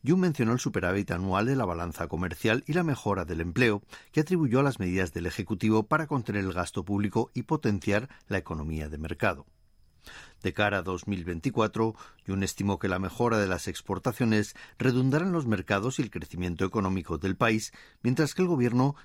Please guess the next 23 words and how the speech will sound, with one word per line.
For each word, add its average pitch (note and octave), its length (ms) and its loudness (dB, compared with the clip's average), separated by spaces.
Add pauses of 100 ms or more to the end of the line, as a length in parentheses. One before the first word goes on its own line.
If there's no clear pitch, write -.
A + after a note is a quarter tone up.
seguirá D#2 340 -6
apoyando F#2+ 400 0
al F#2 80 0
sector G#2+ 400 -2
servicios A#2 480 0
para C3+ 200 0
reactivar F#2+ 520 -2
la A2 120 0
demanda D#2 340 -6
interna. D2 480 -4 (840)
También A2 380 2
se A2 120 -4
comprometió F#2 540 -2
a E3+ 40 2
seguir G#2+ 320 0
promoviendo G2+ 640 0
las F2+ 160 -2
tres B2 140 0
reformas A2+ 500 0
clave D3+ 300 0
de G#2+ 80 -2
su - 120 -4
administración, F2+ 800 0